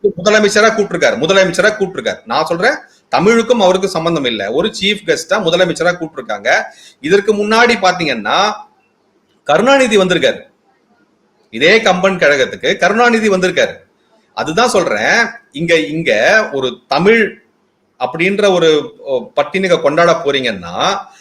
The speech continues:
அங்கேயே உங்களுக்கு அரசியல் சாயம் கலக்கிறது. இதான் கேள்வி, இங்க ஃபர்ஸ்ட் கேள்வி அதுதான். இங்க நீங்க சி-, நான் வந்து ஏன் சீஃப் கெஸ்டா வரான்னு கேட்கவே இல்ல.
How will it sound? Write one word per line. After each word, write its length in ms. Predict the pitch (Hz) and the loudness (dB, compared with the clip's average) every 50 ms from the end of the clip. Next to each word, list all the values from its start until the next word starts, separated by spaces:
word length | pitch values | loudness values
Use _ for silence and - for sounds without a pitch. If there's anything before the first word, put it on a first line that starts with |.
| _ _ - | _ _ -4
அங்கேயே 440 | 131 156 190 185 196 196 208 240 | -2 -2 0 2 2 4 4 6
உங்களுக்கு 380 | 262 240 220 196 196 196 196 247 | 6 4 4 4 2 2 4 2
அரசியல் 520 | 180 175 202 220 214 - 233 220 226 220 | 2 2 2 0 0 0 0 2 2 2
சாயம் 400 | 208 - 185 180 185 196 202 202 | 0 0 0 2 2 2 0 0
கலக்கிறது. 640 | 190 165 175 170 175 170 139 127 117 135 143 117 - - _ _ _ _ _ _ _ _ _ _ _ _ _ _ _ _ _ _ _ _ _ _ _ _ _ _ _ _ _ _ _ _ _ _ _ _ _ _ _ _ _ _ _ 104 | 0 0 0 0 0 0 0 0 0 0 -2 -2 -4 -6 _ _ _ _ _ _ _ _ _ _ _ _ _ _ _ _ _ _ _ _ _ _ _ _ _ _ _ _ _ _ _ _ _ _ _ _ _ _ _ _ _ _ _ -2
இதான் 200 | 113 170 226 233 | 0 2 2 2
கேள்வி, 320 | 226 196 202 220 214 185 165 | 2 2 2 2 2 0 0
இங்க 160 | 147 135 120 | -2 -2 -2
ஃபர்ஸ்ட் 340 | - 131 - - - 208 - | -2 -4 -4 -4 -6 -4 0
கேள்வி 320 | 190 185 185 185 196 196 | 0 0 2 2 2 2
அதுதான். 340 | 175 156 151 147 147 151 139 | 2 2 2 2 0 0 -2
இங்க 260 | 117 107 98 85 - _ _ _ _ _ _ _ _ | -2 -4 -8 -10 -14 _ _ _ _ _ _ _ _
நீங்க 200 | - 123 143 151 | -8 -4 -4 -4
சி-, 280 | 147 147 - - - 123 | -4 -6 -8 -14 -8 -4
நான் 160 | 123 131 143 | -2 0 0
வந்து 200 | 151 165 190 208 165 135 | 0 0 -2 -4 -4 -2
ஏன் 300 | 135 160 196 220 226 214 | 0 2 2 2 0 -2
சீஃப் 300 | - 196 208 196 185 175 | -4 -6 -6 -4 -2 -2
கெஸ்டா 260 | 185 185 - 208 196 | -2 0 0 0 0
வரான்னு 360 | 185 175 165 170 175 185 170 | 2 2 2 0 0 -2 -2
கேட்கவே 340 | 175 170 165 165 175 175 170 | 0 -2 0 0 0 0 0
இல்ல. 280 | 151 123 113 101 - | 0 0 -4 -6 -8